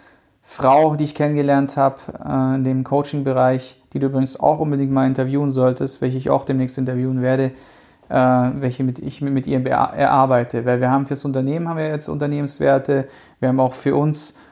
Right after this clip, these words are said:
als Zweierkonstellation, Mareike und ich, die Werte definiert und ich habe jetzt irgendwie für mich entschieden, so hey, ich brauche jetzt, also es, das verändert sich ja auch immer wieder, alle zehn, fünfzehn Jahre vielleicht mal und dass ich die jetzt nochmal mit ihr ver-, äh,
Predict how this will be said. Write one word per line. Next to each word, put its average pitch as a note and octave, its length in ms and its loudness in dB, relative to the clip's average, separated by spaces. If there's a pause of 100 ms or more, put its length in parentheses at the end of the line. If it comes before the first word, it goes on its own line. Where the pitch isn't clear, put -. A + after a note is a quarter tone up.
(100)
als B2+ 340 0
Zweierkonstellation, D#3 1040 0
Mareike C3+ 380 0
und C3 60 -4
ich, D#3 180 -8
die C#3+ 320 -6
Werte C#3 380 0
definiert C3+ 540 -2
und C3 80 -2
ich B2+ 120 -6
habe C3+ 120 0
jetzt C3 140 -10
irgendwie C3 220 0
für C3 140 -4
mich C3+ 140 -2
entschieden, C3 420 -2
so B2+ 100 -2
hey, B2+ 320 -2 (340)
ich - 140 -20
brauche C#3 280 2
jetzt, D3 180 -4
also C3+ 140 0
es, C#3 340 -6
das C3+ 160 -2
verändert D#3 380 -2
sich D#3 180 -4
ja - 100 0
auch D3 320 4
immer D3+ 220 -2
wieder, D3 400 0 (360)
alle C3+ 480 2 (360)
zehn, C#3+ 260 -4
fünfzehn C#3+ 380 -6
Jahre C3+ 260 2
vielleicht C3+ 400 -2
mal C3+ 260 2
und C3 480 -4 (720)
dass C3 380 -4
ich C3 120 -6
die C#3 100 -2
jetzt C3 180 -2
nochmal C3 220 0
mit B2+ 140 0
ihr C#3+ 120 -4
ver-, C3 340 -2
äh, - 420 -6